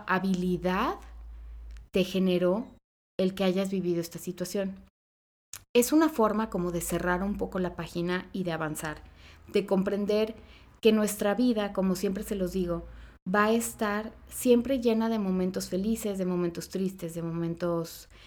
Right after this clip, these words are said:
de mucha preocupación, de momentos de mucha gratificación. Pero todos esos momentos componen todos y cada uno de los elementos de nuestra vida. Todas esas cuestiones son las que hoy nos conforman como una persona,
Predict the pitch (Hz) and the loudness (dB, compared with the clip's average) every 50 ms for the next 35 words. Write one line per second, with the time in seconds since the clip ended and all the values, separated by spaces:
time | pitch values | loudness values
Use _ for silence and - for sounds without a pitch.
0 | - - _ _ - 180 190 208 208 202 - 220 214 220 196 196 190 190 - 185 | -20 -20 _ _ -2 0 2 2 2 2 0 -2 -2 -2 -4 -4 -6 -6 -6 -6
1 | 175 - - 208 202 202 202 196 196 202 202 - 185 175 175 170 175 175 175 175 | -4 0 2 2 2 2 2 0 -2 -4 -4 -4 -2 -2 0 2 2 2 0 0
2 | 180 175 170 175 175 180 185 190 185 190 - 175 175 180 175 175 180 175 - 180 | -2 -4 -4 -2 0 0 0 0 0 -2 -4 -6 -6 -6 -6 -6 -8 -12 -12 -10
3 | - 170 165 - 180 175 170 170 - - _ _ _ _ _ _ _ _ - 220 | -10 -10 -6 -4 -4 -4 -4 -4 -8 -12 _ _ _ _ _ _ _ _ 4 6
4 | 214 226 220 - 254 269 277 285 - - 294 269 277 269 269 254 226 220 214 208 | 6 6 6 6 4 4 4 2 0 -2 -2 0 2 4 4 4 4 4 2 0
5 | 190 196 180 - - - 196 196 185 196 196 202 202 202 208 202 202 - 240 233 | -2 -4 -6 -8 -6 -4 -2 -2 0 2 0 0 0 0 -2 -2 2 4 6 6
6 | 226 233 240 240 233 - - - - 190 196 - - 202 196 196 202 208 208 - | 6 6 4 2 0 -2 -10 -12 -12 -12 -8 -4 -2 0 0 0 0 -2 -4 -6
7 | - - - 247 254 247 254 254 247 - - 208 196 185 180 185 180 180 185 190 | -6 -2 0 2 4 4 4 4 0 -2 -2 -2 0 0 0 -2 -2 -2 -2 -2
8 | 202 196 196 208 190 196 185 185 180 180 - 180 170 180 180 170 156 156 - - | -2 -4 -6 -6 -4 -2 0 -2 -2 -2 -4 -4 -2 -2 -2 -2 -4 -6 -10 -14
9 | - - - - - - - - - - - 214 214 220 226 220 240 233 226 247 | -16 -16 -16 -16 -18 -20 -20 -20 -10 -4 0 4 4 4 4 4 0 -2 -2 -4
10 | 240 - - 226 214 - - 226 220 214 214 220 220 - - - - 208 196 190 | -6 -6 -4 -6 0 4 4 4 4 4 0 -4 -6 -8 -8 -4 -2 0 2 2
11 | 190 190 190 190 - 180 - - - 226 240 262 269 285 277 - 247 220 190 - | 2 0 0 -2 -4 -4 0 4 6 8 8 8 6 4 2 2 0 -2 0 0
12 | 196 180 175 170 175 175 175 180 185 - 180 170 175 170 170 170 - 185 185 180 | 0 0 0 0 -2 -2 -2 -2 -2 -2 -2 -2 0 0 -2 -2 -2 0 0 0
13 | 185 190 190 190 190 175 175 - - 190 180 175 175 180 190 226 233 | 0 0 -2 -2 -2 -4 -2 -2 -2 0 0 2 2 2 0 -2 -4